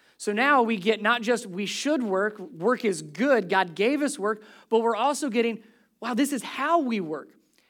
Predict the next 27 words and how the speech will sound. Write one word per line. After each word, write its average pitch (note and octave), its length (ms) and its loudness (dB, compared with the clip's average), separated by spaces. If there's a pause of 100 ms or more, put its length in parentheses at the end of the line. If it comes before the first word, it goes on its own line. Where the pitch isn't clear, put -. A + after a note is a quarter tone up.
And G3+ 80 -2
I A3 60 6
love C4 280 4
that, G3+ 180 2 (180)
that, A3+ 140 4
the, G#3 300 0
that G#3+ 200 2
here G#3 560 0
Solomon A#3+ 400 2
uses G#3 760 2 (380)
a A3+ 140 4
wise A3+ 580 4
yet A#3+ 220 2
super C#4+ 580 2
small B3 360 2
and A3 100 0
what G#3+ 120 -2
we A3+ 140 0
might A#3 240 2
deem A3+ 200 -2
insignificant A3+ 880 -4
insect G#3 480 -2
to A3+ 80 -4
get G3+ 160 0
the G3 60 -4
point G#3 240 -2
across. D#3 440 -4